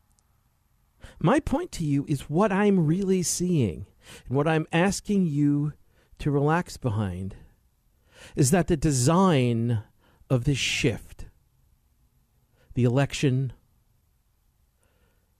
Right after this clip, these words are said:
the Chinese Communist Party, the suspicion that covid was an escape from the Wuhan lab, our mistrust of government, the militant,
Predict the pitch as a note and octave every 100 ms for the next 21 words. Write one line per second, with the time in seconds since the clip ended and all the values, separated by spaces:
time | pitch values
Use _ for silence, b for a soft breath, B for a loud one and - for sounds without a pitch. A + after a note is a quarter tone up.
0 | _ - D3+ F3+ D3+ D3 C#3+ - C#3+ C3+
1 | C3+ B2+ - C3+ B2+ B2+ B2 - _ _
2 | _ _ _ _ _ _ _ _ _ _
3 | _ _ _ _ _ b b b b b
4 | E3 F3 - - D#3 F3+ D3+ D3+ C#3+ -
5 | C#3 C3 C#3 B2 - _ _ _ - C#3
6 | C3+ B2+ - _ _ D#3 C#3+ B2 - C#3
7 | C#3+ - - C3+ C3 B2+ B2+ B2 A#2+ B2
8 | A#2+ A2 A#2 A#2 G#2+ - _ _ _ _
9 | _ _ _ - D#3 C#3+ E3 - - E3
10 | - D3+ - C3+ C3 C3+ B2+ C3 _ b
11 | b b C3+ B2+ C#3 E3 F#3 F3 C3+ B2